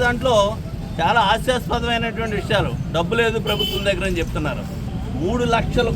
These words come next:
కోట్ల రూపాయలు ఈ రాష్ట్రానికి బడ్జెట్ పెడుతున్నారు. అదేవిధంగా రెండు లక్షల అరవై వేల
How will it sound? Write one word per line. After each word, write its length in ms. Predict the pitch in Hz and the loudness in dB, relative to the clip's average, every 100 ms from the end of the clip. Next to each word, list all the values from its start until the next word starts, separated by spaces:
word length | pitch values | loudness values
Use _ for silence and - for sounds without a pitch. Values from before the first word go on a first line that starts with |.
| 220 | 2
కోట్ల 260 | 254 - 254 | 2 2 2
రూపాయలు 300 | 254 262 254 240 | 2 2 2 2
ఈ 20 | 220 | 2
రాష్ట్రానికి 500 | 226 - 240 240 - 220 196 | 2 2 2 2 2 2 2
బడ్జెట్ 280 | 190 - - | 2 2 2
పెడుతున్నారు. 420 | 175 - 156 - - - - - 220 - 165 | 2 2 -2 -2 -4 -4 -4 -2 -2 0 2
అదేవిధంగా 520 | 185 269 254 262 254 233 220 - 226 - - - - 160 | 4 4 4 2 2 2 0 -2 -4 -4 -6 -8 -4 -2
రెండు 180 | 226 247 | 0 2
లక్షల 240 | 247 240 240 | 2 2 2
అరవై 220 | 240 240 240 | 4 4 2
వేల 140 | 269 | 0